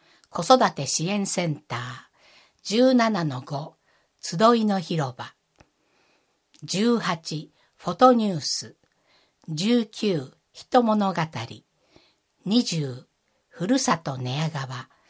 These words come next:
二十一、各種検診、予防接種の制度が変わります。二十二、五月七日水曜日、サービスゲートが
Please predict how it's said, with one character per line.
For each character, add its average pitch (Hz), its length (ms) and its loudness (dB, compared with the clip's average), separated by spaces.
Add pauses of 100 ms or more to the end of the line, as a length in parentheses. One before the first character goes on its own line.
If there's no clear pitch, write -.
(500)
二 247 180 2
十 175 320 -4
一、 131 500 -12 (640)
各 254 240 2
種 - 200 -4
検 160 340 -4
診、 156 440 -4 (140)
予 170 160 0
防 254 240 8
接 240 240 0
種 - 240 -2
の 143 120 -4
制 226 280 0
度 165 120 0
が 127 200 -6
変 123 120 -4
わ 151 140 -2
り 135 140 -8
ま 131 120 -8
す。 - 300 -10 (840)
二 240 180 4
十 175 380 0
二、 156 320 0 (960)
五 214 160 6
月 240 300 4
七 165 300 2
日 160 180 -2
水 214 380 0
曜 185 340 2
日、 117 140 -18 (480)
サ 202 320 2
ー - 20 2
ビ 233 100 2
ス - 180 -2
ゲ 208 200 4
ー 180 80 -2
ト 151 140 -2
が 139 240 -10